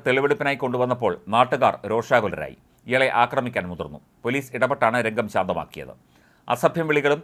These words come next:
ചീത്തവിളികളും മറ്റ് പദപ്രയോഗങ്ങളുമായി നാട്ടുകാർ ഇയാൾക്ക് നേരെ പാഞ്ഞെടുക്കുകയായിരുന്നു. തെളിവെടുപ്പ് എത്രയും വേഗം പൂർത്തിയാക്കി പോലീസ് മടങ്ങി.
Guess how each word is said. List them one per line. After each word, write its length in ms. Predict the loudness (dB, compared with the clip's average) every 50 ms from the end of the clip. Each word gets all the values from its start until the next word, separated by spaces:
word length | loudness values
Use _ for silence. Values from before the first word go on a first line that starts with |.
| -8 -20 _ _ -6
ചീത്തവിളികളും 560 | -4 0 2 2 2 2 2 2 0 -2 -4 -8 _ _ _ _ _ _ -2
മറ്റ് 300 | 0 0 0 2 0 0 0 -2 -6 _ _ _ _ _ 0
പദപ്രയോഗങ്ങളുമായി 800 | 2 2 4 4 4 4 4 2 2 0 0 0 2 2 0 0 -4 -4 0
നാട്ടുകാർ 360 | 0 0 0 2 4 4 4 2 2 4
ഇയാൾക്ക് 260 | 4 4 4 4 0 0
നേരെ 140 | 0 0 0 2 4
പാഞ്ഞെടുക്കുകയായിരുന്നു. 840 | 2 4 4 2 -2 -2 -4 -4 -6 -4 -4 -4 -6 -10 -14 -18 -20 -20 _ _ _ _ _ _ _ _ _ -2
തെളിവെടുപ്പ് 400 | -2 0 0 0 0 0 0 0
എത്രയും 240 | 2 2 2 2 2 0
വേഗം 180 | -2 -2 -2 -4
പൂർത്തിയാക്കി 460 | -6 -6 -2 0 0 0 0 -4 -8 -8 -6
പോലീസ് 280 | -6 -6 -6 -6 -6 -4
മടങ്ങി. 260 | -2 -2 -4 -4 -10